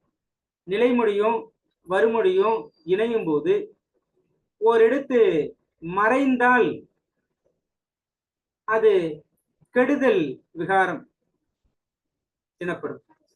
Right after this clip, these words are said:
இப்ப மனம் கூட்டல் மகிழ்ச்சி, இம்மு கெட்டு மன மகிழ்ச்சி என்று வருகிறது. மனம் கூட்டல் மகிழ்ச்சி, மன மகிழ்ச்சி.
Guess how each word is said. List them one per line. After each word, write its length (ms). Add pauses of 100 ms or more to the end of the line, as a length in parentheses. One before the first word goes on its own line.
(300)
இப்ப 240
மனம் 420
கூட்டல் 340
மகிழ்ச்சி, 500 (1400)
இம்மு 260
கெட்டு 300 (500)
மன 300
மகிழ்ச்சி 520 (600)
என்று 220
வருகிறது. 440 (1600)
மனம் 300 (440)
கூட்டல் 260
மகிழ்ச்சி, 380 (600)
மன 240
மகிழ்ச்சி. 440